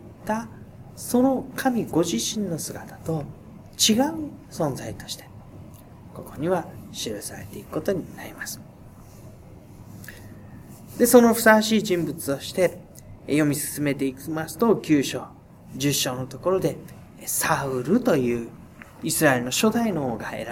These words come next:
ばれて、その任に当たっていくことになります。で、九章の前半のところには、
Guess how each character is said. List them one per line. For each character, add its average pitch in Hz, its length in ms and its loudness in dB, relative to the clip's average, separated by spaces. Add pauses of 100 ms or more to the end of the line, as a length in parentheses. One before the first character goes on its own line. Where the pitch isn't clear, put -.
(100)
ば 110 140 -10
れ 104 60 -14
て、 - 120 -20 (640)
そ - 200 -2
の 127 120 0
任 123 280 -8
に 156 200 -6
当 135 80 -8
た 123 120 -4
っ 120 60 -8
て - 160 -4
い 139 160 -4
く - 100 -16
こ 170 140 -2
と 180 120 -6
に 135 100 -8
な - 80 -14
り - 80 -16
ま - 140 -16
す。 - 120 -12 (3000)
で、 156 80 -4
九 190 200 12
章 175 180 6
の 165 160 4
前 151 160 4
半 160 220 0
の 160 100 0
と 165 140 -4
こ 196 100 2
ろ 196 80 4
に 175 140 -4
は、 185 280 0